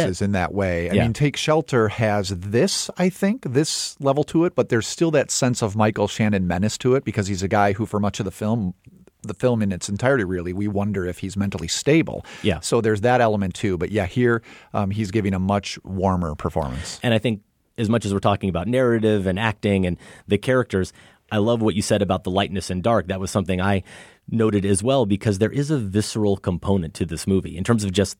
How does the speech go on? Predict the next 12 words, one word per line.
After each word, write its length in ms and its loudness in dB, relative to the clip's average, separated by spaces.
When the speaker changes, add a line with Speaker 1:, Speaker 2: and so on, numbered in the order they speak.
Speaker 1:
the 120 -4
storytelling 680 0
visually, 540 2
whether 300 4
it's 400 -4
debris 440 0
falling 440 0
from 540 0
the 140 -2
sky, 520 0
whether 300 2
it's 380 -6